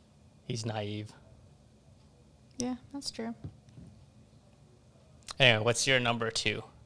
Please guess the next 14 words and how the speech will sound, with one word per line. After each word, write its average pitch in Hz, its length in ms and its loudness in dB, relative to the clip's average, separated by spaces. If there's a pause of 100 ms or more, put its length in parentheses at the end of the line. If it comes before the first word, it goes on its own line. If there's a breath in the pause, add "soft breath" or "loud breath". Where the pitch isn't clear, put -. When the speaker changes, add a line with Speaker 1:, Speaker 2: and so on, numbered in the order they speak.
(1000 loud breath)
Speaker 2:
I 302 180 8
will 381 140 0
go 285 200 2
to 240 500 -2
kind 233 180 -2
of 220 60 -2
a 226 40 -4
little 214 260 -2
more 196 260 -4
serious 202 880 -6 (340 loud breath)
of, 214 420 2 (580 loud breath)
um, 202 520 -2 (420)
a 240 100 4
topic. 226 480 0